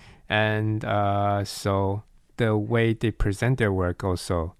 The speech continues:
changes. It used to be, like, having a projector project an image would be, uh, quite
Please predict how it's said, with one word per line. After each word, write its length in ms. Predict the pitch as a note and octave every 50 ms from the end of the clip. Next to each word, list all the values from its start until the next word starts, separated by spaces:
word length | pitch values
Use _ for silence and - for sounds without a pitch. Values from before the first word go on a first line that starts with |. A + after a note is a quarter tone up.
| _ _ -
changes. 560 | - - - F#2 G2 F#2 - G#2+ G#2+ - -
It 240 | G#2+ G2+ G2 G2+ -
used 240 | A#2+ A2+ G#2+ - -
to 80 | - G#2+
be, 300 | - - G2 F#2+ F#2+ F#2
like, 260 | F#2 F#2 F2+ F#2 F#2+
having 360 | - - G2 F#2+ - G2 F2+
a 60 | F2+ F2
projector 600 | - - F#2+ - - - F2 E2 - - G2+ F#2
project 520 | - - - - - - F#2+ G2 - - -
an 160 | A#2 G#2+ G#2
image 380 | G#2 G2 G2 G2+ G2+ G2 - -
would 120 | G#2 G2
be, 220 | - G2+ G2 G2 - - - - - - - - _ -
uh, 440 | - G#2+ G#2 G2+ G2 G2 G2+ G2 G2 -
quite 500 | - - - A2 G2+ G2 G2 G2 G2+